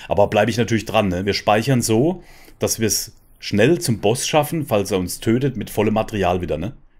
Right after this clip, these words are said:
Ihr wisst, was ich mein, glaub ich, ne? So, Digga, guck mal ganz kurz rein. Ich will mal ganz kurz was gucken. Zwanzig Sticks können wir. Wir wechseln eben mal rüber. Achtundvierzig. Yay, Navy.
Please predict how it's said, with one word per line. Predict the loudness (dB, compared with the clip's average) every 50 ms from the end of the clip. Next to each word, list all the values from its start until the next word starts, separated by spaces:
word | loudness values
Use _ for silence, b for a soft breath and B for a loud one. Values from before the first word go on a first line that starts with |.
| _ -10
Ihr | -6 -4
wisst, | -4 -2 -2
was | -4 -4
ich | -4 -6
mein, | -6 -6 -6 -6
glaub | -6 -6 -6 -6
ich, | -8 -10
ne? | -12 -12 -14 -14 _ _ _ _ _ _ _ _ _ _ _ _ _ _ _ _ _ -20 _ _ -20 -20 -20 -18 -12
So, | -8 -6
Digga, | -4 -2 -2 -2
guck | -2 -2 -4 -4
mal | -2
ganz | -2 -2 -2 -2 -2
kurz | -4 -4 -4 -2 -2
rein. | -2 -2 -2 -2
Ich | -6 -8 -6 -4
will | -2 -2
mal | 0 0
ganz | -2 -2 -4 -4
kurz | -6 -6 -6
was | -6 -6
gucken. | -6 -6 -6 -6 -4
Zwanzig | -4 0 0 0 0 -2 -4 -6
Sticks | -8 -6 -8 -6 -6 -6 -6
können | -4 -4 -2 -2 -4
wir. | -6 -8 -10 B B B B B B B B B
Wir | -6 -4 -2 -2
wechseln | -2 -2 -4 -4 -4 -4 -4 -4
eben | -4 -4 -4 -4
mal | -4 -4 -4
rüber. | -4 -4 -4 -2 0 -2 -2 -4 -8 -14 -20 -20 -20 -20 _ _ _ _ _ _ _ -20 _ -20 _ -16 -6 -2
Achtundvierzig. | -2 -2 -2 -2 -4 -2 -2 -2 -2 -4 -4 -8 -8 -10 -12 -16 _ _ _ _ _ _ _ _ _ _ _ _ -10
Yay, | -8 -8 -6 -6 -4 -2 -2 0 -2 -2 -2 -4 -4 -4 -4 -6 -6 -8
Navy. | -8 -6 -6 -4 -2 -2 -2 -2 -2 -4 -4 -6 -10 -12